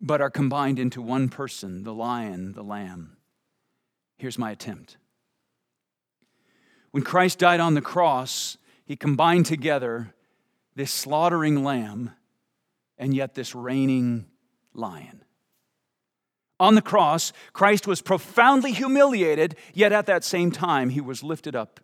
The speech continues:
in glory. On the cross, he gave himself up as utterly powerless, yet in dying, tore the curtain of the body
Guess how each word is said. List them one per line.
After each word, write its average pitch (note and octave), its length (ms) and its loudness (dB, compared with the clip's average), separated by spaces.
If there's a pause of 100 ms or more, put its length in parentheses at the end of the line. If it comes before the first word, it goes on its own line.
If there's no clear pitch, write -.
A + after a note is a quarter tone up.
in A2 140 -6
glory. D#2+ 400 -16 (1300)
On A3 200 6
the A#3+ 80 8
cross, G3 760 2 (300)
he F#3 100 -2
gave G#3+ 240 6
himself G#3+ 540 4
up F#3+ 180 4
as F3 140 2
utterly A#3 340 4
powerless, F#3 600 4
yet E3+ 160 2
in D#3 160 2
dying, C#3+ 540 2
tore G3+ 340 2
the G3+ 100 -2
curtain F#3+ 320 -2
of E3+ 100 -2
the D#3+ 100 -6
body B2+ 440 0